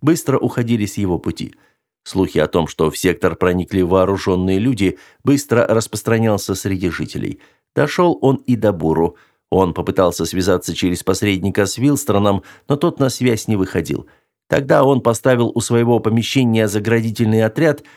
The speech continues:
а сам заперся изнутри. Сюру было интересно видеть, как приспосабливался народ к жизни в нежилом секторе.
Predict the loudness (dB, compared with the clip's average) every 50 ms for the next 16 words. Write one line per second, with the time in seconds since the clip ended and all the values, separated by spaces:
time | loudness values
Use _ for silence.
0 | _ _ -2 -2 -2 2 2 2 2 2 0 -2 -2 -2 -2 -2 -4 -2 0 0
1 | 0 2 0 -2 -2 -2 -2 -2 -2 -4 -6 -6 -8 _ _ _ _ _ _ _
2 | _ -8 -2 0 2 2 2 2 2 2 2 2 2 0 0 0 0 0 0 0
3 | 0 0 0 0 0 -2 -4 -4 -4 -6 -2 0 0 0 0 0 -2 -2 -2 0
4 | 0 0 0 2 2 0 2 2 2 2 2 2 0 0 0 2 2 2 0 0
5 | -2 -4 -4 -2 0 0 0 0 0 0 0 0 2 0 0 0 0 0 0 0
6 | 0 -2 -2 -4 -4 -4 -4 -6 -10 -10 -10 -14